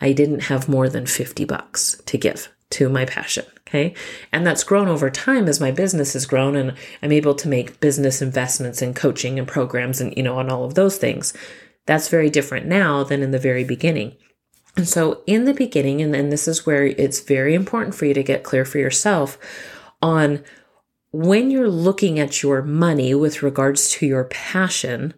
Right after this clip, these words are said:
you've got to first see what you have available. That's always the first step, is what do I have available? The second step is to get resourceful. And I'm very resourceful. I knew that if I needed to,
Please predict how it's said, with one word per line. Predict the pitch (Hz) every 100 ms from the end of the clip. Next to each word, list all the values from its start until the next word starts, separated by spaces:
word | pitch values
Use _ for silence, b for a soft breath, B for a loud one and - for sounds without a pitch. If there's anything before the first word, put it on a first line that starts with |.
| B B B B B
you've | - 202
got | 269 262
to | 269
first | 269 214 -
see | 170 151
what | 147 -
you | 139
have | 139 143 131
available. | 131 127 117 123 135 - - - _ _
That's | 170 160
always | 170 196 214
the | 214
first | 208 - 135 131
step, | - 120
is | 147 151
what | 190
do | 202 240
I | 214
have | 175 156
available? | 143 131 120 117 117 - - - B B B B B B
The | 160
second | 156 180 196 247
step | - 254 269 -
is | 160 156
to | 147
get | 139 135
resourceful. | 131 127 131 131 127 - - - - B B B
And | 143
I'm | 165 220 175
very | 135 151 139 110 - -
resourceful. | 139 131 123 123 - - - - 160 -
I | 160
knew | 180 190 240 214 151
that | 147 131
if | -
I | 135 139
needed | 160 208 156 143
to, | - 127 117